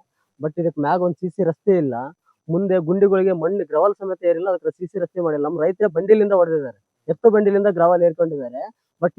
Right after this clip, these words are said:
ಈ ಸೈಡ್ ಪಿಚ್ಚಿಂಗ್ ಮಾಡಿಲ್ಲ, ಸ್ಲೋಪ್ ಪಿಚ್ಚಿಂಗ್ ಮಾಡಿ ಸೈಡ್ ಹಿಂಗ್ ಸೈಡ್ ವಾಲ್ ಕಟ್ಬೇಕಿತ್ತು. ಇದು ಒಂದೇ ವರ್ಷಕ್ಕೇನೆ, ಇದು ಒಂದು ಮಳೆಗಾಲ ಹೋಯ್ತು ಅಂದ್ರೆ ನೆಕ್ಸ್ಟ್ ಮಳೆಗಾಲಕ್ಕೆ ಪೂರ್ತಿ ಬ್ರಿಡ್ಜ್ ಸಮೇತ ಇಲ್ಲಿ ಹೇಳಕ್ ಹೆಸರುನು ಇಲ್ದಂಗ್ ಆಗುತ್ತೆ, ಒಂದ್ ನಾಮಫಲಕನೂ ಇಲ್ಲ. ಯಾರ್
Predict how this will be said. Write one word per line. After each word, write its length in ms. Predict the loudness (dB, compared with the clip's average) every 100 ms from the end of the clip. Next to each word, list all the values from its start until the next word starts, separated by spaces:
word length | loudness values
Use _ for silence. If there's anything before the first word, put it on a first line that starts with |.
| -2
ಈ 20 | 2
ಸೈಡ್ 200 | 4 4 0
ಪಿಚ್ಚಿಂಗ್ 320 | -2 0 2 4
ಮಾಡಿಲ್ಲ, 260 | 2 0 -6 _ _ _
ಸ್ಲೋಪ್ 200 | 2 2 2
ಪಿಚ್ಚಿಂಗ್ 260 | 2 2 4
ಮಾಡಿ 180 | 4 2 2
ಸೈಡ್ 180 | 2 4
ಹಿಂಗ್ 120 | 4 4
ಸೈಡ್ 140 | 2
ವಾಲ್ 120 | 2 -4
ಕಟ್ಬೇಕಿತ್ತು. 520 | -6 -6 -8 -10 -12 -14 -16 _ -6
ಇದು 80 | 0
ಒಂದೇ 160 | 4 8 8
ವರ್ಷಕ್ಕೇನೆ, 400 | 8 2 4 4
ಇದು 80 | 4 4
ಒಂದು 120 | 2 4
ಮಳೆಗಾಲ 280 | 6 6 6
ಹೋಯ್ತು 180 | 4 0
ಅಂದ್ರೆ 140 | -6 -8
ನೆಕ್ಸ್ಟ್ 180 | -10 -4
ಮಳೆಗಾಲಕ್ಕೆ 360 | -2 -2 -6 -10 -10
ಪೂರ್ತಿ 200 | -10 -8 -6
ಬ್ರಿಡ್ಜ್ 220 | -6 -8 -6
ಸಮೇತ 220 | -4 -2 -4
ಇಲ್ಲಿ 120 | -2 -2
ಹೇಳಕ್ 220 | -2 -4
ಹೆಸರುನು 280 | -6 -2 0
ಇಲ್ದಂಗ್ 240 | -2 -4 -6
ಆಗುತ್ತೆ, 220 | -8 -10 -10
ಒಂದ್ 100 | -8 -6
ನಾಮಫಲಕನೂ 520 | -6 -6 -6 -6 -6 -8
ಇಲ್ಲ. 100 | -10 -18 _ _ 0
ಯಾರ್ 140 | 0